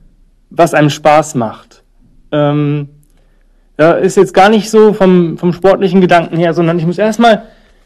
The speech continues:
wirklich Spaß an Bewegung finden.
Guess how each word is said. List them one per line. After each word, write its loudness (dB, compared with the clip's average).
wirklich -2
Spaß 0
an 0
Bewegung 2
finden. -2